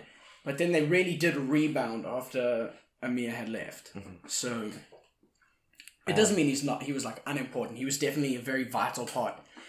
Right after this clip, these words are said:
Speaker 1: I think he, he was, he, he was the sensei helping them grow. That's honestly what it was.
Speaker 2: Mm-hmm.
Speaker 1: Also breaking him down. But <laughs>
Speaker 2: So we got Kevin, we got Amir, we got
Speaker 1: <coughs>
Speaker 2: Merlin.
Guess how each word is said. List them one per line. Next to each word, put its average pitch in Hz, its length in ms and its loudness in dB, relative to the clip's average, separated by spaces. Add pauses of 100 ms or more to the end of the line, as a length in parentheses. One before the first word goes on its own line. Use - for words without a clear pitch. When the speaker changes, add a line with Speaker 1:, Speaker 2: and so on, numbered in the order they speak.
(500)
Speaker 1:
I 160 40 2
think 226 220 8
he, 214 220 6
he 180 140 2
was, 180 180 4
he, 185 240 4
he 175 120 2
was 185 160 0
the 170 80 2
sensei 139 840 6 (420)
helping 170 380 4
them 139 140 2
grow. 104 280 -2 (640)
That's 147 180 4
honestly 143 340 0
what 120 180 0
it 87 80 -2
was. 135 460 2
Speaker 2:
Mm-hmm. 104 120 -4
Speaker 1:
Also 233 320 10
breaking 135 280 4
him 123 100 2
down. 110 240 -4 (260)
But 139 240 2
<laughs> - 40 6
Speaker 2:
So 220 440 12 (720)
we 120 60 2
got 117 400 2
Kevin, 127 260 4
we 127 140 12
got 113 280 4
Amir, 107 480 10
we 104 60 0
got 107 340 6
Speaker 1:
<coughs> - 580 12
Speaker 2:
Merlin. 220 420 12